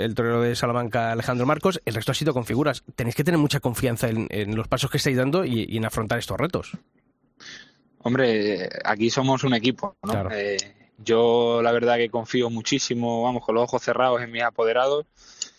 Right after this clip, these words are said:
Speaker 2: Ellos, eh, han hecho un planteamiento de temporada que para mí ha sido y es extraordinario. Eh, ellos son los que me ven, eh, cómo, eh, voy estando en el campo, cómo ha sido la preparación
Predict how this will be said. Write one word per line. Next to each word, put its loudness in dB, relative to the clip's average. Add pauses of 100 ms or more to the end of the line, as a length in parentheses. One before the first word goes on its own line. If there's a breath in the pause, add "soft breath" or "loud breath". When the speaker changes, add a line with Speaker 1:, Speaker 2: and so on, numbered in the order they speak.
(160 loud breath)
Speaker 2:
Ellos, 2
eh, 2
han 0
hecho -6
un -6
planteamiento -2
de 2
temporada 0
que -4
para 0
mí -4
ha 0
sido 2
y 4
es 0 (140)
extraordinario. 0 (480 soft breath)
Eh, -2
ellos 0
son 2
los 0
que -2
me 2
ven, -2
eh, -2
cómo, -2
eh, 0
voy 0
estando -2
en -4
el -8
campo, -2
cómo -2
ha 0
sido 2
la 4
preparación -2